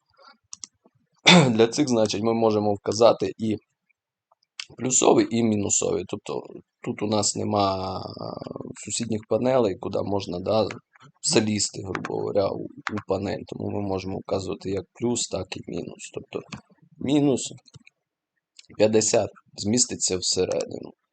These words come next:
О. Обираючи <clears throat>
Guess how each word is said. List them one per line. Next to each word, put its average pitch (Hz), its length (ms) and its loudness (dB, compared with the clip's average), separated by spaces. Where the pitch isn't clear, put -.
О. - 180 -10
Обираючи 95 880 0
<clears throat> 143 420 8